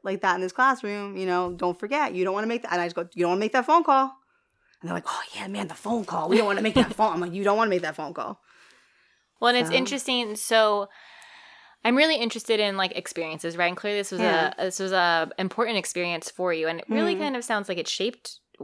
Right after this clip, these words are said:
Speaker 2: who you are today in
Speaker 1: Yeah,
Speaker 2: your life. I
Speaker 1: I
Speaker 2: mean, you
Speaker 1: think
Speaker 2: became
Speaker 1: so.
Speaker 2: a teacher because you had such a positive experience with this paraprofessional and wanted to pay it forward almost,
Speaker 1: Yeah.
Speaker 2: right? Um,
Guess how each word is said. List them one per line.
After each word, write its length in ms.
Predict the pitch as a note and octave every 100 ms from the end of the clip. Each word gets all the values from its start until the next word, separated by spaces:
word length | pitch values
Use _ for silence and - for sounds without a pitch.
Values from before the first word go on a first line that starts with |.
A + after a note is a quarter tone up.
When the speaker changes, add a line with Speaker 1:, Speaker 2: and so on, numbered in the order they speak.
| E3
Speaker 2:
who 140 | - A#3
you 220 | G3+ D3+
are 160 | E3+ G#3
today 340 | G3+ F#3 D#3
in 80 | F3
Speaker 1:
Yeah, 80 | E3+
Speaker 2:
your 80 |
life. 300 | D#3 D3+ F#3+
I 40 | F#3
Speaker 1:
I 20 |
Speaker 2:
mean, 80 | F3
you 80 | F3
Speaker 1:
think 120 | F3+
Speaker 2:
became 220 | - F#3+
Speaker 1:
so. 40 | F#3
Speaker 2:
a 40 |
teacher 400 | - F#3 F#3 E3+
because 480 | E3 E3 F#3 E3+ E3+
you 60 | F3
had 180 | E3
such 200 | E3 D#3+
a 40 | D#3+
positive 400 | - E3 D#3+ E3
experience 640 | D3+ - - F3+ D#3+ D#3+
with 160 | F3+ F3+
this 140 | E3+
paraprofessional 680 | - E3+ E3 E3 E3 - E3
and 80 | D#3+
wanted 240 | D#3+ E3 E3
to 100 | E3
pay 220 | - F#3
it 100 | -
forward 320 | D#3+ D#3 D#3
almost, 380 | - A3+ A#3+ C4
Speaker 1:
Yeah. 100 | G3+
Speaker 2:
right? 320 | D#3+ E3 - - - - _ _ -
Um, 540 | G3+ F#3+ F3+ E3+ D#3+